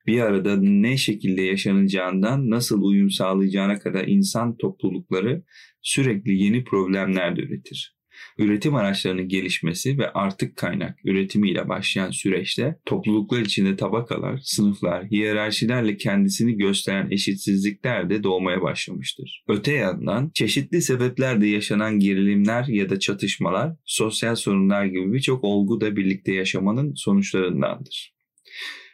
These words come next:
Bir yandan bu kadar hayati önemi olup diğer bir yandan bu kadar sorun üreten bir arada yaşamak durumunun bir arada nasıl yaşandığı,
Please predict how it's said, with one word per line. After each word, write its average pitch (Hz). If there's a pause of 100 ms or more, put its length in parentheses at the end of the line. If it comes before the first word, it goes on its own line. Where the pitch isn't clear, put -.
(100)
Bir 123
yandan 127
bu 113
kadar 101
hayati 95
önemi 95
olup 123 (380)
diğer 127
bir 101
yandan 123
bu 131
kadar 104
sorun 110
üreten -
bir 107
arada 95
yaşamak 101 (100)
durumunun 101 (540)
bir 135
arada 123
nasıl 123
yaşandığı, 101